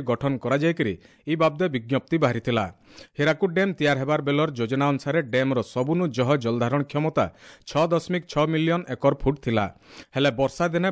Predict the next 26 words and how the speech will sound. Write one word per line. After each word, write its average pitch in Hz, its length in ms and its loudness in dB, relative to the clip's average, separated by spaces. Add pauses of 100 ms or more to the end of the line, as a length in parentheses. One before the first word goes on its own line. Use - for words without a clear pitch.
ବଏଡ 135 240 2
ପାନ୍ 147 240 0
ସାଙ୍ଗେ 151 320 0 (320)
ନଦୀମାନଙ୍କର 175 720 0
ପଟୁମାଇଟ 160 480 0
ଜଳଭଣ୍ଡାର 127 560 0
ଭିତରକେ 139 380 0 (100)
ପଶି 120 240 -4
ଆସିବାରନୁ 143 440 0 (360)
ଜଳଧାରଣ 147 480 2
କ୍ଷମତା 117 400 -2
କମିଛେ। 120 360 0 (580)
ବର୍ଷା 143 260 0
ସମୟଥି 170 480 0
ସ୍ଲୁଇସ୍ 139 360 0
ଗେଟ୍ 151 180 0
ଦେଇକରି 151 340 0
କିଛି - 240 -4
ମାତ୍ରା 139 320 2
ଥି 170 140 0 (160)
ପଟୁମାଇଟ 139 500 0
ବାହାରି 123 300 0
ଯାଏସି। 107 340 0 (400)
ମୃତ୍ତିକା 151 460 0
କ୍ଷୟ 175 260 0 (140)
ଆଉ 127 80 2